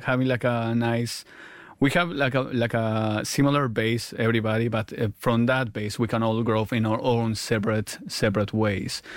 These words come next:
And the way that, and the fact that, uh, somebody else grow in s-, some way, you, it also can help you to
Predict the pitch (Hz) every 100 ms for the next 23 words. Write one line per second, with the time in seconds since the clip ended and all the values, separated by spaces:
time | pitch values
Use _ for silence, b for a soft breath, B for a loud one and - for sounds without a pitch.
0 | B B 123 127 131 139 139 131 127 127
1 | 123 117 135 127 123 - 131 123 117 113
2 | 127 127 127 123 120 117 123 113 117 -
3 | - 113 101 - 120 117 113 113 113 117
4 | 117 127 139 123 135 - 135 - 131 123
5 | 110 123 104 123 - 127 117 113